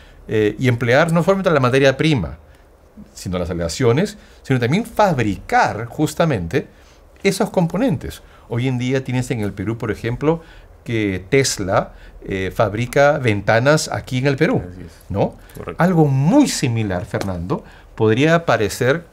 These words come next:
Speaker 1: con el tungsteno también y los reactores, eh, de fusión nuclear. Entonces,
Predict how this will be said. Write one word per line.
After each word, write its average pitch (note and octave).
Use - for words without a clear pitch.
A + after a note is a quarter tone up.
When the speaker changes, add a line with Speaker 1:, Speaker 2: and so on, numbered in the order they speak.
Speaker 1:
con B2
el A2+
tungsteno G#2+
también C3
y G2+
los A#2+
reactores, A2
eh, G2
de E2+
fusión E2+
nuclear. G#2
Entonces, D3